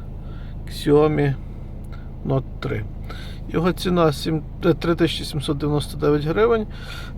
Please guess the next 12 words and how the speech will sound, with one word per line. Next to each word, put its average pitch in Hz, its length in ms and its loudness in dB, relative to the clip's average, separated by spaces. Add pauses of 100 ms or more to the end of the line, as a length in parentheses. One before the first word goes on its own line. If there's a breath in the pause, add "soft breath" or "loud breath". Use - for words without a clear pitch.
е, 135 560 4
золотистого 143 760 2
кольору, 214 600 4 (300)
е, 147 340 0
Gold, 165 300 4
шістнадцять 143 520 -4
гігабайт. 131 540 0 (440 loud breath)
Як 139 120 2
бачите, 175 400 2
м, 151 500 2
документи 156 560 0
видає 147 540 4